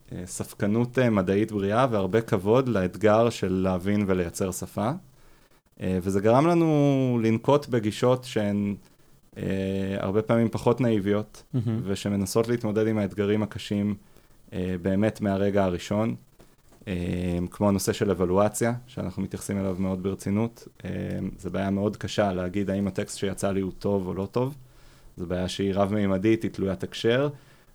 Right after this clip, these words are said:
Speaker 1: ואפילו כל מימד בה, כמו נניח בפרפרזה, שוורטיון עושה טוב מאוד, האם הפרפרזה שלי משמרת את המשמעות המקורית של המשפט שהכנסתי? זו בעיה מאוד קשה.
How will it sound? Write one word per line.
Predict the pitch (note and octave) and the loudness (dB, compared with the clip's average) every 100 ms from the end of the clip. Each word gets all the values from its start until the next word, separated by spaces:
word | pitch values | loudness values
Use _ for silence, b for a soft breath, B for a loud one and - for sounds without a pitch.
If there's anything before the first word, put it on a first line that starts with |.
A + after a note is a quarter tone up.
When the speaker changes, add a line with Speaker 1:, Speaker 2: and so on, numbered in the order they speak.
| - | -8
Speaker 1:
ואפילו | F2+ - B2 B2 | -4 2 2 4
כל | C3 | 6
מימד | B2+ A2 G#2 A2 G#2+ | 6 6 6 4 4
בה, | F#2+ E2+ | 2 0
כמו | - F#2 F#2 F#2 F#2 F#2 | -2 0 2 2 0 0
נניח | F#2 G2 - | 0 -2 -2
בפרפרזה, | F#2 F#2+ F#2 - G#2 G#2 F#2+ | -6 -4 -6 -2 2 2 0
שוורטיון | - F#2 F#2 F#2 F#2 | -2 0 2 0 -2
עושה | F2+ F#2+ | -2 -4
טוב | - F#2 F#2 | -2 -2 -2
מאוד, | F2+ F2+ - _ b b b | -2 -4 -8 _ b b b
האם | F2 F#2 G#2+ | -2 2 4
הפרפרזה | A2 - G2 F2+ G#2 G#2 G#2+ | 2 2 0 2 4 4 2
שלי | G#2 G2 | 0 -2
משמרת | F2+ F#2+ G2 A2 G#2+ | -2 -2 0 0 -2
את | F#2+ | -4
המשמעות | F#2 - G#2 G2+ | -6 -4 -6 -2
המקורית | G#2 F#2+ F#2 G2 - | -2 -2 -2 -2 -2
של | G2+ | -4
המשפט | F#2 F#2 - G2+ | -4 -6 -6 -4
שהכנסתי? | G#2 - A#2+ C#3 - A2+ B2+ - b b b b - | -4 -2 0 0 0 -2 -2 -6 b b b b -12
זו | F#2 | -6
בעיה | F#2 G2 | 2 4
מאוד | G#2 G2 F#2 | 6 4 2
קשה. | - - | -4 -6